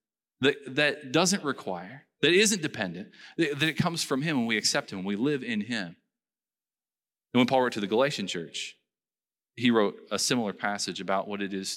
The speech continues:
to be provided righteousness from Christ. Galatians chapter three, beginning verse twenty-six says, "So in Christ Jesus, you are all children of God through faith.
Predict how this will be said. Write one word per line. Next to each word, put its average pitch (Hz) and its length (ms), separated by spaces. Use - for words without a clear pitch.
to 98 220
be 104 120
provided 95 840
righteousness 90 680
from 82 160
Christ. 92 340
Galatians 90 380
chapter - 240
three, 101 160
beginning 90 220
verse 87 120
twenty-six - 420
says, 95 220
"So 131 240
in 120 100
Christ 110 300
Jesus, 104 420
you 117 140
are 101 100
all 110 260
children 135 440
of 98 100
God 104 220
through 92 140
faith. 143 380